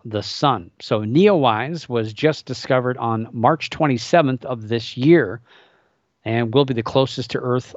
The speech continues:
on July twenty-third. Then, uh, that's it. It's gone. It's going away.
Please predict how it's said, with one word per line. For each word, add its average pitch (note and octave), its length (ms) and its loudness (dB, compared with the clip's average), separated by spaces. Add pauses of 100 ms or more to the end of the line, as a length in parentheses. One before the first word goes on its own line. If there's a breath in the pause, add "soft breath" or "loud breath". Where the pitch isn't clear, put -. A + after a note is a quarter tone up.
on A#2+ 380 2
July A2+ 540 2
twenty-third. A#2 960 2 (760)
Then, A2 260 0
uh, G#2+ 200 -2
that's A2 260 -2
it. B2 180 6
It's - 200 -18
gone. G#2+ 400 2
It's - 120 -18
going G2+ 220 0
away. G2+ 380 0